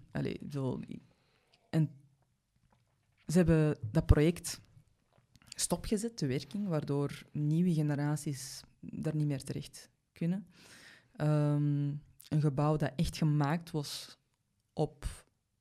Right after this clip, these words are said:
de vraag van de jongeren van voornamelijk Let's Go Urban natuurlijk, of de ruimtes waren zo ingericht, de,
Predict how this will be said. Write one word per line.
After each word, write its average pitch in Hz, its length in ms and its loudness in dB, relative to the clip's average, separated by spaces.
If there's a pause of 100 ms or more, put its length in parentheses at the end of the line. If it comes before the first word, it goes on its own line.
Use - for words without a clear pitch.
(320)
de 143 220 0
vraag 139 420 -2
van 139 420 -6
de 143 120 -4
jongeren 147 360 -2
van 139 300 -8
voornamelijk 143 440 -6
Let's 135 220 -4
Go 135 180 -4
Urban 143 360 -2
natuurlijk, 190 560 -6
of 139 140 -6
de 143 120 -2
ruimtes 143 420 -4
waren 151 320 -2
zo 156 120 -4
ingericht, 151 580 -4
de, 139 200 -4